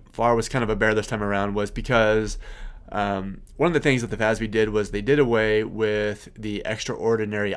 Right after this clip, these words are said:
items classification. So they actually did that a while back, but it's just now C P A exam testable. And so, um, now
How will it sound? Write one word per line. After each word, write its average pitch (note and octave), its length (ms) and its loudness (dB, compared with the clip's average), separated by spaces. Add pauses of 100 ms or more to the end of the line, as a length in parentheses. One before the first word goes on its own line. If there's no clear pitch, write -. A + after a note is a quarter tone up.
items C3+ 500 -2
classification. C3+ 880 -2
So G#2 160 -6
they G#2 100 -4
actually B2+ 220 -4
did G#2 140 -2
that G#2+ 200 0
a - 60 -8
while G#2 200 -2
back, G#2+ 300 2
but G2+ 240 -2 (600)
it's - 120 -6
just C3 180 2
now B2 180 4
C A#2+ 180 -6
P A2 220 -2
A G#2 40 -2
exam G2+ 460 -2 (200)
testable. D3 580 4 (1200)
And B2 240 0
so, C3 640 8 (320)
um, A2 280 0
now B2 240 8